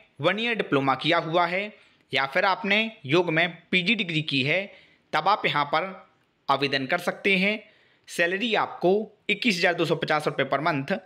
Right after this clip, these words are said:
दी जाएगी। योग का साक्षात्कार दिनांक दस सात दो हज़ार चौबीस को प्रातः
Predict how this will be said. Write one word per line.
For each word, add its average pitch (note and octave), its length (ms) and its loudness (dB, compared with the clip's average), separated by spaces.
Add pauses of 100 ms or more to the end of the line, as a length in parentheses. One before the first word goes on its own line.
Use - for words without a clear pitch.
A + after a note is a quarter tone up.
(280)
दी F3+ 120 0
जाएगी। E3+ 560 -2 (800)
योग G3+ 200 4
का A3+ 60 2
साक्षात्कार D#3+ 600 0 (180)
दिनांक D3+ 420 0 (340)
दस F#3 120 2 (100)
सात D#3 280 0
दो F3+ 200 2
हज़ार C#3+ 180 2
चौबीस F3+ 340 0
को F3 180 4 (500)
प्रातः D3+ 360 -2